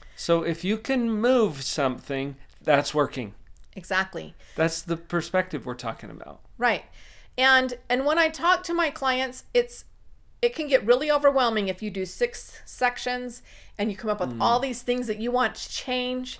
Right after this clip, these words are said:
Speaker 1: Right.
Speaker 2: And one of the things I say all the time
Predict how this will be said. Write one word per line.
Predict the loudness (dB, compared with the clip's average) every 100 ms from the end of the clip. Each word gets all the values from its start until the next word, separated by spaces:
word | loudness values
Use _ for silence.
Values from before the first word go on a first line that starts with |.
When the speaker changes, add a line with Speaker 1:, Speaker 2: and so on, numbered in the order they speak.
| -10
Speaker 1:
Right. | -6 -4 -2 -2 -2 2
Speaker 2:
And | 2 2 0
one | 0 2
of |
the | 0
things | 0 -2 2
I | 2
say | 2 2 2 2 4
all | 4 4
the | 2
time | -2 0 2 4 2 -2